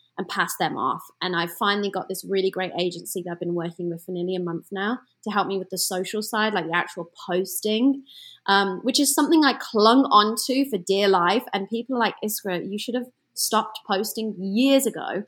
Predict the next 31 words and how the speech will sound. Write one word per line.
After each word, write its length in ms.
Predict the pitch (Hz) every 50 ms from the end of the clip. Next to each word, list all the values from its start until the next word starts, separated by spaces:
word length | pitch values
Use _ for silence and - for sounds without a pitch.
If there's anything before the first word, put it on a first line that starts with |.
| _ _ _ _ _ _
'cause 200 | 233 214 220 - -
it's 160 | - 233 233
all 140 | 277 262 285
about 160 | 285 285 277
the 60 | - 240
content 440 | - - 294 285 - 254 196 131
creation 460 | - - 185 156 160 165 - - 165 156
and 160 | - 190 196
the, 220 | 196 190 190 - - _ _
just 180 | - - - - -
you 120 | 214 202 202
engaging 440 | 202 196 196 185 202 208 208 196
with 100 | 196 190
the 160 | 180 - _ 180
community. 460 | - 214 220 220 208 208 - 180 170
The 120 | 175 - -
actual 480 | 247 254 - - - 254 240 226 220 - _ _ _ _ _ _ _ _ - - -
clicking 460 | - 233 233 233 254 220 202 202 196 - _
post 640 | - - 190 190 233 254 269 262 - - - - - _ _ _ _ -
is 160 | 233 226 220
unimportant. 720 | - 220 214 202 196 196 - 233 226 202 - 156 - - -
So 320 | - - 196 185 185 190 190 - _ _ _ _ _ _ _ _
even 240 | - 269 285 330 302
just 160 | 302 302 -
getting 220 | - 247 240 214
that 140 | 214 196 190
off 140 | - 214 - -
my 120 | 220 196 190
plate 480 | - - - - 165 185 262 - -
so 180 | - - 196 190
that 220 | 190 185 175 -